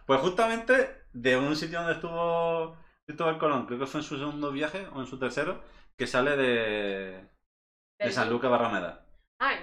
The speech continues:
Speaker 2: pues mira, está muy bien. Además que eso es bonito.
Speaker 1: Es que justamente lo, lo leí y dije, mira, como Hansi. Lo,
Speaker 2: <laughs>
Speaker 1: lo pensé yo, obviamente, porque sé, de los dos es el único que lo conoce.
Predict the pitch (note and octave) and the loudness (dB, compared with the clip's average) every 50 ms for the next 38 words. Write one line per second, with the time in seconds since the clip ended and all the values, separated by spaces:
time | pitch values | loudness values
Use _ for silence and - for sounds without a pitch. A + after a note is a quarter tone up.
0 | - F3+ F#3 F#3+ F#3+ F#3 F3+ F3+ F3+ G3+ G3+ F#3+ F#3 G3 F#3+ F#3+ F#3+ F#3 F#3 F3+ | -10 -14 -12 -12 -12 -10 -12 -12 -12 -12 -12 -12 -12 -14 -14 -12 -12 -12 -12 -12
1 | F#3 F#3+ G3+ G3 - - G3 F#3+ F#3 F3+ F#3 F#3 - G#3+ G#3 A3+ G#3+ F#3+ F#3+ F#3 | -12 -14 -14 -16 -18 -14 -12 -10 -10 -8 -10 -10 -10 -12 -10 -10 -10 -10 -10 -12
2 | F#3 F#3+ F#3+ - F#3 F3 E3+ E3+ F3+ - - - _ _ _ - - A2+ - C3 | -12 -12 -12 -10 -8 -8 -8 -10 -12 -18 -20 -20 _ _ _ -10 -10 -6 -4 -2
3 | B2+ C3+ C#3+ C#3 C#3+ C3+ C#3 D#3 C#3 C3+ - - A#2+ A#2+ A2 G#2+ A2 C3+ D3+ C3+ | 0 0 0 0 0 2 2 2 2 2 0 2 0 0 2 2 0 0 -2 -4
4 | A#2 F#2+ F2+ E2 D#2+ D#2 F#2+ A#2+ A#2+ - _ _ - - _ - E2 D#2+ G#2 A2+ | -6 -8 -10 -12 -14 -14 -16 -16 -18 -20 _ _ -20 -20 _ -20 -16 -14 -14 -16
5 | B2 B2+ _ _ _ _ _ _ _ - E4 E4 E4+ - - - - - B3 B3 | -16 -20 _ _ _ _ _ _ _ -2 -2 -2 -2 -6 -8 -8 -8 -8 -6 -2
6 | - G#2+ G2+ - G2 - - A2 G#2+ A2 A#2+ B2 A#2 G#2+ A#2 A#2+ C#3 B2+ A2+ F#2+ | -2 0 0 0 -2 -2 -2 -2 0 2 2 2 2 2 0 -2 -2 -4 -6 -6
7 | F#2 - G#2 G#2+ G2+ F#2 G2 G#2 A2 A2 A2 A2 C3+ C#3+ D3 A#2+ A2+ B2 A2 A2 | -4 -4 -4 -4 -4 -6 -4 2 4 4 4 8 8 8 8 8 6 2 2 2
8 | B2 A#2+ A#2+ A#2+ A#2 A#2 A2+ A2+ A#2+ B2+ C#3 D3 | 2 2 4 2 2 2 0 -2 -2 -2 -2 -4